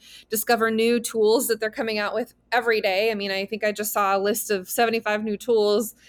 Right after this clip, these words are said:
that just came out last month, and I'm just, like, blown away, and there's no way I can research all of them. But have there been any tools that, uh, you've been using with your clients at all, or any inquiries there?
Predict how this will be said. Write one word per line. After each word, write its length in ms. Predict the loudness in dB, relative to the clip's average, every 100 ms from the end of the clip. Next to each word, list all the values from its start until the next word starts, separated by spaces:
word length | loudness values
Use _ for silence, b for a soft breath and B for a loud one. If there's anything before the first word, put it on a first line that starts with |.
| B -4
that 140 | -2
just 220 | 0 -2
came 180 | -2 -2
out 180 | 0 0
last 240 | -2 -2
month, 360 | 2 2 2 0
and 120 | -2
I'm 140 | -2 -2
just, 340 | -4 -6 -4
like, 220 | -4 -2
blown 220 | 0 2
away, 260 | 2 0 0
and 80 | -2
there's 160 | -2
no 100 | -2
way 200 | -2 -2
I 60 | -4
can 220 | -4 -8 B B B
research 460 | 0 0 2 0 0
all 180 | 0 0
of 140 | 0
them. 220 | -2 0
But 200 | 0 -2 b b b
have 180 | -2 2
there 140 | 2 4
been 180 | 4
any 200 | 2 0
tools 420 | -2 -2 0 0 2
that, 320 | 2 2 0
uh, 160 | 2
you've 240 | 2 0 -2
been 160 | 0
using 640 | 0 0 0 -2 0 -2 -2
with 160 | -4
your 80 | -4
clients 480 | -4 -2 0 -2 -2
at 60 | -2
all, 280 | 0 2
or 380 | 2 0 -2 -4
any 240 | -4 -2 -4
inquiries 460 | -4 -2 -2 -2
there? 300 | 0 0 -2